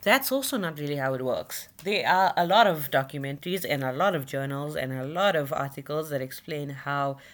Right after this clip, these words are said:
billionaires and millionaires donate money that becomes tax-free. And it's almost <laughs> the way they sanitize their image by starting things like foundations, by donating to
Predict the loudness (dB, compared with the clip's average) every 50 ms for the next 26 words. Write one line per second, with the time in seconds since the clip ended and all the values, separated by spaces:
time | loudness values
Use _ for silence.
0 | -20 -20 _ _ -10 -4 -2 0 0 0 0 -2 -2 -2 0 0 0 -2 -2 -6
1 | _ _ _ -4 -4 -2 -2 -4 -4 -6 -6 -8 -8 -8 -8 -8 -8 -10 -10 -14
2 | -20 _ _ _ _ _ _ _ -20 -20 _ _ _ _ 0 0 0 2 2 0
3 | -2 -2 -2 -4 -6 -6 -4 -4 -6 -6 -8 -10 -12 -16 -14 -10 -6 -2 0 0
4 | 0 0 -2 -4 -4 -4 -4 -4 -4 -2 -2 -4 -4 -4 -6 -6 -8 -6 -4 -4
5 | -4 -4 -4 -6 -6 -6 -6 -6 -4 -4 -4 -4 -6 -8 -12 -20 -20 -20 -20 -20
6 | _ _ 0 2 6 8 8 8 8 6 4 -2 -8 -6 _ 0 0 0 0 -2
7 | -2 0 2 4 4 4 4 2 2 4 4 4 4 2 0 -2 -4 -10 _ _
8 | _ -2 2 2 2 4 4 2 2 2 2 0 -2 -4 -6 -4 -2 0 0 2
9 | 2 0 0 0 2 0 0 0 -2 -2 0 0 0 0 -2 -4 -6 -6 -4 -4
10 | -4 -4 -2 -4 -4 -6 -8 -12 -14 -16 -20 -20 -20 _ _ -2 2 4 4 4
11 | 4 2 -2 -6 _ _ _ _ _ -14 -10 -8 -4 -4 -4 -4 -6 -8 -12 -12
12 | -10 -10 -8 -8 -4 -4 -4 -4 -4 -6 -8 -8 -8 -8 -8 -10 -10 -10 -10 -10
13 | -10 -10 -10 -10 -12 -14 -16 -20 -20 -20 -20 _ _ _ -4 -2 -2 -2 -2 -2
14 | -4 -6 -6 -6 -6 -4 -2 -2 -4 -4 -6 -6 -6 -6 -8 -8 -8 -8 -8 -8
15 | -10 -12